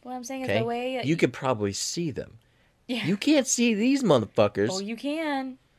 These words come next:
Speaker 2: I mean, I, yeah, I guess you could. But this shit, like,
Speaker 1: Yeah.
Speaker 2: fuck
Speaker 1: But that's how, like, how you feel about this
Speaker 2: that.
Speaker 1: type of stuff, like, like, evil spirits and demons and all that, like, that's how I feel about aliens.
Speaker 2: Fuck that,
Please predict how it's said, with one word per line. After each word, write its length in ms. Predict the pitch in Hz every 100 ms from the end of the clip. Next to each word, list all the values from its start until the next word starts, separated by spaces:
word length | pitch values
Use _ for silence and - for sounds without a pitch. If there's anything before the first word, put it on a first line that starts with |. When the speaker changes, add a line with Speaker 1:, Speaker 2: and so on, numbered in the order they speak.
| _ _ -
Speaker 2:
I 40 | 120
mean, 160 | 110
I, 100 | 80 87
yeah, 200 | 90 82
I 80 | 78
guess 220 | 76 -
you 80 | -
could. 300 | - 71 - _ _ _ -
But 360 | 117 95 - _ _ _ _ _ _ _ _ _ _ _ _ _ _ -
this 220 | 101 135
shit, 400 | - - 82 - _ -
like, 220 | 107 -
Speaker 1:
Yeah. 960 | - _ _ _ _ _ _ _ - -
Speaker 2:
fuck 460 | - - 143 151
Speaker 1:
But 120 | 208
that's 160 | 226 233
how, 280 | 240 233 220
like, 160 | 214
how 100 | -
you 160 | 220 247
feel 240 | - 254
about 500 | 247 214 196 196 -
this 140 | 190 190
Speaker 2:
that. 140 | 185
Speaker 1:
type 160 | 190 -
of 60 | 214
stuff, 220 | 226 220
like, 160 | 190 - _ _
like, 280 | 190 180 175 _ _ _ _ _
evil 280 | - 214 220
spirits 440 | 220 233 214 214 214
and 120 | 180
demons 280 | 190 196 202
and 80 | 208
all 120 | 208
that, 160 | 214
like, 100 | 175
that's 180 | 175 175
how 160 | - 175
I 80 | 165
feel 220 | 170 165
about 320 | 139 123 -
aliens. 440 | - - - -
Speaker 2:
Fuck 380 | 87 98 107 - _ _
that, 500 | 90 92 90 82 71